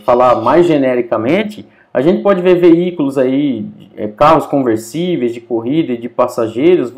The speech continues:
variando ali entre zero vinte e cinco a zero setenta de coeficiente de arrasto, né? Lembrando, quanto mais alto esse coeficiente de arrasto, maior a força de arrasto, que é contrária ao movimento do carro,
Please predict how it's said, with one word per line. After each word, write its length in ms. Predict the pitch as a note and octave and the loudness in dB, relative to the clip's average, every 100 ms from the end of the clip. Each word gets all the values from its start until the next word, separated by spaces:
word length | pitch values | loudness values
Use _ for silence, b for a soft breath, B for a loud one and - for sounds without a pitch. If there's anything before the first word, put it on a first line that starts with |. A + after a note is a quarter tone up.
| - | -18
variando 600 | B2+ F3+ A3 G#3 G3 F#3+ | -4 0 0 0 0 0
ali 220 | D#3 C#3+ D3 | 0 0 0
entre 220 | C#3+ C3+ | -2 -4
zero 320 | B2 D#3+ D3+ | -2 -2 -2
vinte 220 | C#3 C#3 | -4 -6
e 20 | |
cinco 680 | - - D3 F#3+ F#3+ F3 D3+ | -8 -8 -4 -2 -2 -2 -2
a 80 | B2 | -2
zero 260 | A#2+ C#3+ | 0 -2
setenta 920 | C#3+ - E3+ - C#3 D3 D#3 - G#2 G#2+ b b b | -2 -4 -4 -4 -4 -2 -2 -6 -12 -16 b b b
de 120 | B2+ | -14
coeficiente 480 | A#2+ C#3 C3+ C#3 B2+ | -4 -2 -2 -6 -6
de 80 | A#2+ | -4
arrasto, 580 | A#2 A2 G2+ F#2+ - - | -4 -2 -4 -6 -14 -8
né? 180 | A2+ D3 | -2 0
Lembrando, 520 | D3 E3 C#3+ A#2+ G#2+ | 0 0 0 -2 -4
quanto 260 | A#2+ A#2+ | -6 -6
mais 260 | C3 D#3 D3+ | -4 -2 -2
alto 280 | C3+ C#3 C#3 | 0 0 -4
esse 80 | - | -8
coeficiente 380 | C3 - C3 | -10 -8 -8
de 60 | C3 | -4
arrasto, 360 | C3 A#2+ C#3 D3 | -2 -2 -2 -4
maior 240 | C#3+ C#3+ | 0 0
a 40 | |
força 300 | D3 C3+ C#3 | -2 -6 -8
de 100 | C3 | -4
arrasto, 500 | C#3+ A#2+ B2+ C#3+ D#3 - b b | -2 0 0 -2 -6 -16 b b
que 100 | - C#3 | -6 -6
é 20 | |
contrária 680 | - D#3 F#3 - C#3 D#3 | -2 -2 -2 -2 0 0
ao 80 | E3 | 0
movimento 460 | E3 D#3 D#3 D#3 - | 0 -2 -4 -6 -8
do 80 | E3 | -8
carro, 440 | - D#3 A2 - | -2 0 -2 -6